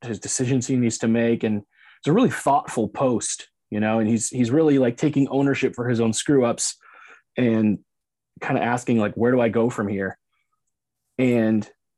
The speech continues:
normally I'm the guy that tends to be like, "I have to solve everybody's problems," you know? <laughs>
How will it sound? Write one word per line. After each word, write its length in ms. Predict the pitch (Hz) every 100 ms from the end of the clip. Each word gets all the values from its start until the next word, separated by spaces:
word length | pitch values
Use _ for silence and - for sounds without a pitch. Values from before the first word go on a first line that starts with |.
| -
normally 520 | 151 175 214 180 156
I'm 280 | 147 165 175
the 100 | 156
guy 520 | 147 135 135 147 147 _ _ _ _ _ -
that 280 | 123 127 -
tends 300 | 147 135 131
to 80 | 131
be 100 | 127
like, 160 | 113 -
"I 120 | 151
have 180 | 175 -
to 80 |
solve 300 | - 185 156
everybody's 360 | 147 147 139 117
problems," 600 | - 175 151 127 104 127
you 100 | 127
know? 280 | 135 170 185 - - _ -
<laughs> 60 | -